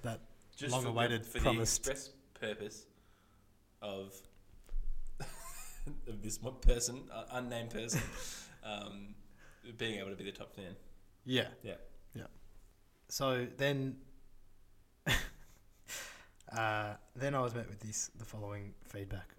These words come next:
Speaker 1: of, "We should change our name."
Speaker 2: Oh.
Speaker 1: Uh, and
Speaker 2: Okay.
Speaker 1: here is
Speaker 2: To one of our alternatives that we came up with?
Speaker 1: Not one of the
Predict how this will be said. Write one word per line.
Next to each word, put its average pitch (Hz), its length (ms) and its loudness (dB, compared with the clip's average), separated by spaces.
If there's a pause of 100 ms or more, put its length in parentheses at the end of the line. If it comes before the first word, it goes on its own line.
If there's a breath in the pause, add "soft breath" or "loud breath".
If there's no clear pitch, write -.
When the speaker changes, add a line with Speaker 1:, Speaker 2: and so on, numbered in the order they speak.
(100)
Speaker 1:
of, 98 440 -10 (400)
"We 120 120 -6
should 135 220 -4
change 170 300 4
our 147 100 4
name." 127 260 0 (340)
Speaker 2:
Oh. - 1000 -10
Speaker 1:
Uh, 110 380 6 (100)
and 110 160 0
Speaker 2:
Okay. 139 160 -2
Speaker 1:
here 131 260 6 (180)
is 104 480 -6 (600)
Speaker 2:
To 123 80 0
one 113 140 -2
of 107 100 0
our 104 160 2
alternatives 113 540 -4
that 120 100 -4
we 123 80 -8
came 123 160 -2
up - 100 -8
with? 127 220 -6 (420 loud breath)
Speaker 1:
Not 156 260 6
one 151 140 8
of 143 80 4
the 143 80 4